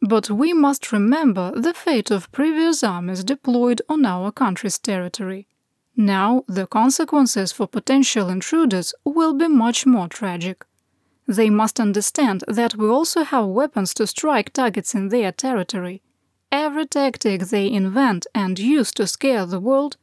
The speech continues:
invokes a real threat of a conflict involving nuclear weapons." Unquote. Hold that thought, we're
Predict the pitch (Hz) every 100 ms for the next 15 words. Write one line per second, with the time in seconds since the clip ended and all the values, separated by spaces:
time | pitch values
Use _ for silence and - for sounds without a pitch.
0 | _ 269 262 262 302 - - 262 247 294
1 | 349 339 - 254 175 - - 196 202 294
2 | 320 277 196 180 - - 339 339 233 185
3 | 175 240 269 185 208 180 175 180 175 190
4 | 180 - _ _ _ _ 202 196 226 196
5 | - _ _ _ _ _ - 359 254 196
6 | 180 - 214 185 - - _ 339